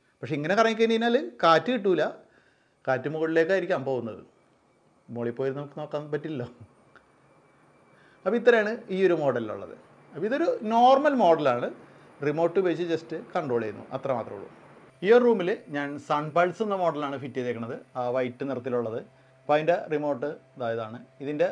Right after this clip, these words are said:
വ്യത്യാസങ്ങൾ നമുക്ക് എന്താണെന്ന് നോക്കാം. ഇതൊരു ഐ ഒ ടി ഫാൻ കൂടിയാണ്. അപ്പോൾ നമുക്ക് ഈ റിമോട്ട് ഉപയോഗിച്ച് ഇത് പ്രവർത്തിപ്പിക്കാം. ഇതിലുള്ള ഫംഗ്ഷനുകളൊക്കെ ഏകദേശം നിങ്ങൾക്കറിയാം, റിമോട്ടിൽ നമുക്ക് കാണുന്നത്. സ്പീഡ് ലെവലുകളാണ്.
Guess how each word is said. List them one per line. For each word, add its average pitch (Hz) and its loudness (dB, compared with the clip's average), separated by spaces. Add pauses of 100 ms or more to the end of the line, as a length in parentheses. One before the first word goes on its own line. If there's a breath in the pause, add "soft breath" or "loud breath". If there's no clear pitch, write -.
(120)
വ്യത്യാസങ്ങൾ 147 -4
നമുക്ക് 143 -6
എന്താണെന്ന് 131 -4
നോക്കാം. 127 -8 (3750)
ഇതൊരു 220 10 (320)
ഐ 175 0 (180)
ഒ - 10 (140)
ടി 226 4 (100)
ഫാൻ 170 2
കൂടിയാണ്. 113 -2
അപ്പോൾ 131 -10
നമുക്ക് 175 -6
ഈ 233 2 (100)
റിമോട്ട് 226 2
ഉപയോഗിച്ച് 226 4 (160)
ഇത് 185 0
പ്രവർത്തിപ്പിക്കാം. 175 2 (580 soft breath)
ഇതിലുള്ള 190 6
ഫംഗ്ഷനുകളൊക്കെ 190 2 (140)
ഏകദേശം 180 -2
നിങ്ങൾക്കറിയാം, 170 -2 (760 loud breath)
റിമോട്ടിൽ 165 2
നമുക്ക് 156 -2
കാണുന്നത്. 151 0 (520 loud breath)
സ്പീഡ് 175 4
ലെവലുകളാണ്. 165 6